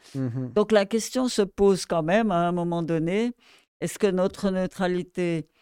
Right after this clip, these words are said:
Speaker 2: elle est un instrument suffisamment puissant pour garantir notre sécurité, ou bien est-ce qu'il faut alors qu'on réfléchisse différemment et qu'on coopère beaucoup plus avec l'otan, quitte à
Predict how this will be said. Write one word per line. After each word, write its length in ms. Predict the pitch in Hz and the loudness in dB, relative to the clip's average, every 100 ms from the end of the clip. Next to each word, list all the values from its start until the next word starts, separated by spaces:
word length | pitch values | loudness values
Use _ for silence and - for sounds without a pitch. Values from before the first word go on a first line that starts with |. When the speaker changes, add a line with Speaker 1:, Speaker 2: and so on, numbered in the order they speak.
| _ _ | _ _
Speaker 2:
elle 140 | 160 185 | 0 2
est 160 | 220 180 | 2 2
un 140 | 165 | 0
instrument 520 | 160 - 180 165 160 | -2 -4 -6 -4 -6
suffisamment 680 | - 160 - 151 180 156 151 | -6 -12 -14 -6 -4 -2 -6
puissant 400 | - 190 - 185 | -8 -8 -8 -8
pour 180 | - 147 | -8 -4
garantir 680 | 165 170 165 165 175 165 147 | -2 -2 -4 -8 -6 -4 -4
notre 300 | 143 - - | -6 -10 -14
sécurité, 760 | 170 - 156 151 - 202 247 - - - _ | -12 -10 -8 -8 -6 -6 -6 -8 -20 -20 _
ou 80 | 170 | 0
bien 360 | 190 240 240 - | 4 6 4 0
est-ce 240 | 175 - | -6 -6
qu'il 120 | 180 | -10
faut 280 | - 208 220 | -4 0 2
alors 400 | 165 160 180 196 | 2 2 0 0
qu'on 120 | 156 | -4
réfléchisse 560 | 156 156 165 156 185 160 | -4 -6 -6 -4 -4 -6
différemment 720 | 156 - 139 139 139 147 180 | -10 -6 -2 -2 -2 -2 -2
et 160 | - 151 | -4 -6
qu'on 180 | 143 139 | -6 -4
coopère 460 | 185 156 151 139 | 0 0 0 -4
beaucoup 500 | 139 165 254 226 196 | -4 0 4 4 0
plus 300 | - 170 - | -8 -8 -6
avec 300 | 147 139 - | -4 -4 -4
l'otan, 420 | 139 135 170 175 156 | -8 -4 -4 -4 -6
quitte 260 | 185 - | -10 -6
à 220 | 143 113 | -6 -6